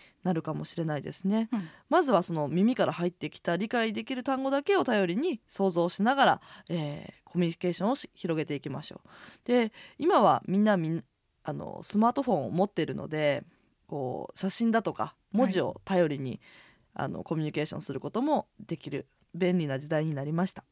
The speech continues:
Speaker 2: 本当に以前から比べるとコミュニケーションは楽になりました。
Speaker 1: そうですね。
Speaker 2: はい。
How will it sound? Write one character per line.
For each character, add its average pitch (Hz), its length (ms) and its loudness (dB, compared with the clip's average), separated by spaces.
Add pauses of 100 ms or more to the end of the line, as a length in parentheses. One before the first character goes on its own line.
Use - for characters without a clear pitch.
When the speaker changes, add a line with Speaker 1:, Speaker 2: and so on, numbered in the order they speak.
(340)
Speaker 2:
本 233 180 6
当 233 140 2
に 214 240 2 (580)
以 214 140 2
前 233 160 4
か 196 140 0
ら 196 120 -2
比 220 60 0
べ 214 100 4 (120)
る 202 100 2
と 202 180 0
コ - 140 -2
ミ 202 80 6
ュ 208 60 8
ニ 202 80 6
ケ 220 140 4
ー - 20 2
シ 262 100 0
ョ 240 60 4
ン - 20 6
は 214 140 6
楽 202 240 2
に 233 100 8
な 226 100 6
り 226 120 6
ま 269 100 8
し - 80 -4
た。 - 80 4
Speaker 1:
そ 269 60 6
う 220 40 2
で 160 120 -4
す - 120 -8
ね。 190 320 0
Speaker 2:
は 226 220 2
い。 247 160 0